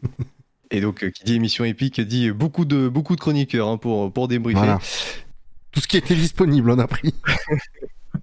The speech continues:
Speaker 1: <laughs> Avant de revenir sur, euh, ce week-end de course et notamment ses qualifications sprint,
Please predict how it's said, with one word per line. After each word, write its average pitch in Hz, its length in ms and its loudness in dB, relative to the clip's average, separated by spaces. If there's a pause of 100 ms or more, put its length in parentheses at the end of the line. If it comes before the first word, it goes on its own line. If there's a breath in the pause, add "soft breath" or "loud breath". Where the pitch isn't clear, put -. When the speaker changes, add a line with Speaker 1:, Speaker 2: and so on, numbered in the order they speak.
Speaker 1:
<laughs> - 640 -8
Avant 160 240 2
de 180 60 2
revenir 170 440 2
sur, 135 460 0
euh, 104 600 0
ce - 240 -4
week-end 131 360 0
de 139 120 2
course 139 360 -2
et 123 40 -2
notamment 113 400 0
ses 101 240 -6
qualifications 101 600 -2
sprint, - 380 -2